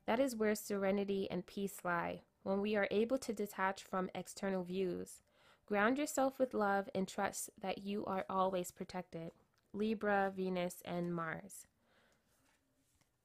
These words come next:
We have here, uh, Tanzanite.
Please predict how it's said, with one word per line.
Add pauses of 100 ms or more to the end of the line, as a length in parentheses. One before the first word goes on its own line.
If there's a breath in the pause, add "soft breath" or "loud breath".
(220)
We
have
here, (200)
uh, (200)
Tanzanite.